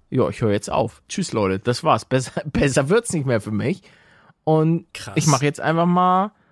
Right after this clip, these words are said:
Speaker 1: mach jetzt so anderen Kram.“ Ich denk mal auch einfach, um sich dann, um, um seine Familie zu kümmern. Der hat ja, glaub ich, auch,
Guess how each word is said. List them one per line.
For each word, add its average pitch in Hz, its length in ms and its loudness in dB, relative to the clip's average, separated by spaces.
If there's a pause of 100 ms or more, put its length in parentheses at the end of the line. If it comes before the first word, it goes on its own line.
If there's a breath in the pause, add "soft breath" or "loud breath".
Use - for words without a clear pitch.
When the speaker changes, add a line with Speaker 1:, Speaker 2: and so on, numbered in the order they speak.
(120)
Speaker 1:
mach 185 140 0
jetzt 196 180 0
so 214 80 0
anderen 127 300 0
Kram.“ 85 380 -6 (580 soft breath)
Ich - 100 -18
denk 110 180 -4
mal 113 100 0
auch 104 100 0
einfach, 107 300 0 (340)
um 117 140 -4
sich 107 160 -4
dann, 98 380 2
um, 98 320 -2
um 95 160 -2
seine 95 480 2
Familie 107 480 2
zu - 160 -6
kümmern. 87 340 -2
Der 85 120 0
hat 110 100 0
ja, 120 80 0
glaub 101 240 0
ich, - 160 -6
auch, 101 260 2